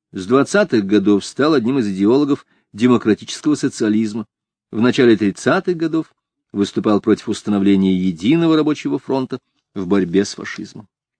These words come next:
Несмотря на упомянутые выше тревожные теоретические предчувствия мои в отношении немецкой социал-демократии,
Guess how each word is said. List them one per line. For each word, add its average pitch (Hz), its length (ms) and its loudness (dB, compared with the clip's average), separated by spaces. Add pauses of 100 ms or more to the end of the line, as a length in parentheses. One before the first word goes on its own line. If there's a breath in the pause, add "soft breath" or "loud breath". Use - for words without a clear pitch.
(2250)
Несмотря 160 560 4
на 185 140 4
упомянутые 151 680 2
выше 175 280 -2
тревожные 143 640 2
теоретические 123 680 -2
предчувствия 143 840 -2 (180)
мои 180 480 0 (440)
в 104 80 0
отношении 104 580 2
немецкой 107 420 2
социал-демократии, 104 1000 -2